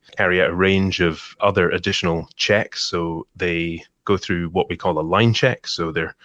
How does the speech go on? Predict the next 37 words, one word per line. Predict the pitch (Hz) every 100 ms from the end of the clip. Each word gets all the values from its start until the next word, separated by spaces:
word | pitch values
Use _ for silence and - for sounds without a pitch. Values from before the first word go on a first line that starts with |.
| - - - -
uh, | 82
assessed | - - 101 92 - - - -
and, | 87 82 85 85
uh, | 82
debriefed | - 95 85 95 - -
on | 87
their, | 85 85 82 85 - _ -
their | 98 87
ability | 80 98 90 95
to | 87 87
just | 90 - - -
do | 110
their | 95 85
day | 82 107
job, | 120 98 92
essentially. | - 104 - 131 127 - - -
And | 95
that | 95
happens, | 101 92 92 85 85 - -
uh, | 87 85
sometimes | - 123 107 95
every | 90
six | 85 - -
months, | 117 117 - - - -
uh, | 92
when | 87 95
somebody | - 95 90
first | 85 98 -
joins, | - 98 110 101
and |
then, | 85 82
uh, | 82 - _ - _ -
after | 92 -
they | 82
settle | - 101 85 90
into | 87 - 87
it | -